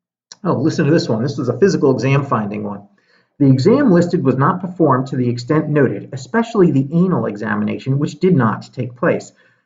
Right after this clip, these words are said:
This paragraph looks like it was cut and paste from another record. Ouch. Uh, let's see. Uh,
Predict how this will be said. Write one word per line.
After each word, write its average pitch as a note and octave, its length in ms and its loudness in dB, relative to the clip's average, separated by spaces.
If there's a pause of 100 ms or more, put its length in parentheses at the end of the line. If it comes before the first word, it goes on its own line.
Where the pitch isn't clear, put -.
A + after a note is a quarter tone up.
This F3 160 2
paragraph C3+ 680 0
looks - 220 -2
like B2 160 0
it D3+ 60 -6
was A#2 220 -10
cut - 160 -4
and G#3 80 -6
paste A#2+ 300 -2
from C3 200 -2
another A2+ 300 -4
record. - 560 -6 (1040)
Ouch. - 500 -16 (1300)
Uh, C#3 320 0
let's C3+ 380 0
see. A2+ 560 -4
Uh, A2+ 240 -6